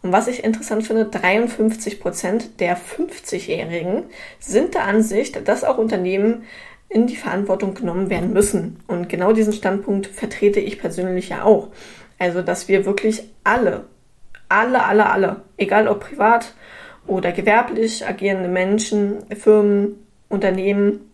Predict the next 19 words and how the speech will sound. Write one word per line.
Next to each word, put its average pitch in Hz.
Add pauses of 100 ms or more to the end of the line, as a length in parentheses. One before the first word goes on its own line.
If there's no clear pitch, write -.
(240)
Privatpersonen, 190 (300)
dass 202
wir -
alle 240
über 202
unseren 180
ökologischen 190
Fußabdruck -
nachdenken 185
sollten 233 (580)
und 254
auch 220
versuchen 220
sollten, 214
diesen 196
möglichst 180
gering 175
zu -
halten. 180